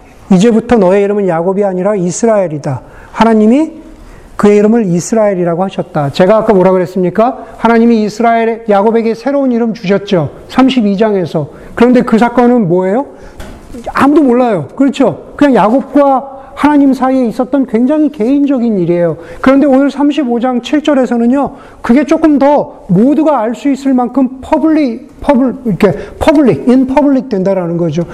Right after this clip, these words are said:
그 가족들도 알고 주변의 사람들이 다 알아요. 예. 왜 여기에서 하나님께서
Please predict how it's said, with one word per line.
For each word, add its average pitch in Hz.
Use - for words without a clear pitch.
그 311
가족들도 320
알고 269
주변의 269
사람들이 285
다 262
알아요. 226
예. 226
왜 233
여기에서 240
하나님께서 262